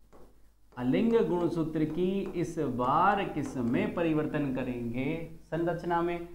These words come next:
अलिंग वर्ड सुनते ही दिमाग में ये वाली range घूम जानी चाहिए, एक से बाईस तक, बाईस के ऊपर जाना ही नहीं है। देखो, संख्या, संरचना में परिवर्तन।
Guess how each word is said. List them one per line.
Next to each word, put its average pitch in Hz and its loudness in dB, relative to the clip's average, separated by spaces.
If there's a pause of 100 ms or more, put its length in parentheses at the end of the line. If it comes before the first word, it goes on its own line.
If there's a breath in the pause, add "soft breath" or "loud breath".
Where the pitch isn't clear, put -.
(400 loud breath)
अलिंग 202 4
वर्ड 202 2 (1000)
सुनते 170 -2
ही 185 0
दिमाग 147 0
में 151 -2
ये 147 0
वाली 139 0
range 131 0
घूम 127 0
जानी 123 -2
चाहिए, 127 0
एक 127 -2
से 139 -4
बाईस 123 -2
तक, 123 -4
बाईस 123 -4
के - -8
ऊपर 131 -4
जाना 117 -2
ही 170 2
नहीं 117 -4
है। 110 -8
देखो, 156 -2 (1300)
संख्या, 196 2
संरचना 214 2
में 233 2
परिवर्तन। 233 2